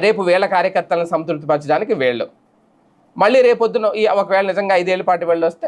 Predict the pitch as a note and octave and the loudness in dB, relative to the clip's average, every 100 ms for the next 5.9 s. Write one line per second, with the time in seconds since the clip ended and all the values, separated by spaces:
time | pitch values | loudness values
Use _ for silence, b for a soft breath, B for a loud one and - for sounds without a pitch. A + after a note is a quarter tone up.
0 | G#3 A3+ B3 A3 A3 A3+ C#4+ - b b | -2 0 2 0 0 -2 -4 -8 b b
1 | _ G#3 G#3+ G#3 G3 F#3+ A3 G#3+ G#3+ A3+ | _ -2 0 2 2 0 -4 0 0 0
2 | G#3+ G#3 F3+ F#3 G#3 G3 E3+ D3+ B2 A#2+ | 0 0 0 -2 -6 0 2 2 0 -4
3 | A2+ G2+ _ _ _ _ _ _ _ _ | -10 -12 _ _ _ _ _ _ _ _
4 | _ - B3 B3 B3+ A#3 A3+ A3+ A3+ G#3+ | _ 0 2 4 4 4 2 2 0 0
5 | A3 G3+ G#3+ A3 G3 F#3+ F#3 F#3 | 0 0 2 0 2 -2 0 0